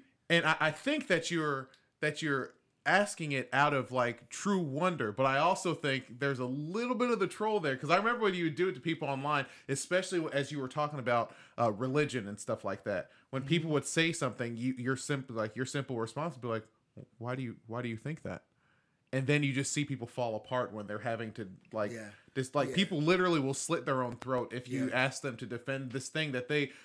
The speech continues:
Speaker 1: would, w-, a lot of times will go in and
Speaker 2: Yeah.
Speaker 1: explain, expe-, like, thinking that they're saying the right thing and they're saying it so well that no one would question
Speaker 2: Mm-hmm.
Speaker 1: why.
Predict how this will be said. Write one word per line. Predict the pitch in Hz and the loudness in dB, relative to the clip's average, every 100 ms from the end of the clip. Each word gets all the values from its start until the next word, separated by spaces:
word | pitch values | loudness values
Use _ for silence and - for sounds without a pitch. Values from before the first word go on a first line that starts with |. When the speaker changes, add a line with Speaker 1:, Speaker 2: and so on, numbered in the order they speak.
| - | -2
Speaker 1:
would, | 127 139 - | 2 2 2
w-, | 139 131 - 113 - | -2 -2 -4 -6 0
a | |
lot | 139 147 | 4 4
of | 156 | 2
times | 156 135 120 | 0 -2 -2
will | |
go | 120 135 135 | -2 -2 0
in | 147 151 131 - - - | 0 -2 -4 -8 -14 -6
and | 127 | -4
Speaker 2:
Yeah. | |
Speaker 1:
explain, | 107 - 165 165 131 110 | -4 0 2 2 0 -4
expe-, | - 127 - 165 123 | -4 -4 0 0 0
like, | 131 127 117 | 2 0 0
thinking | 180 196 185 | -2 -2 -2
that | 147 101 107 | -4 -4 2
they're | 160 | 2
saying | 180 - 151 160 | 2 0 0 0
the | 139 123 | -2 0
right | 107 131 110 | 2 2 0
thing | - 139 147 | -4 -4 -2
and | 113 | -4
they're | 110 | -4
saying | - 151 156 | 0 0 0
it | 151 - | -2 -4
so | - | 0
well | 139 127 143 | 2 4 4
that | 123 110 | 2 0
no | 123 131 | -2 0
one | 139 135 | 0 -2
would | 117 110 | -4 -6
question | - 135 127 - 120 98 98 _ - | -4 -2 -2 -4 -8 -10 -12 _ -10
Speaker 2:
Mm-hmm. | 139 | -4
Speaker 1:
why. | 151 120 98 80 | 2 4 4 -2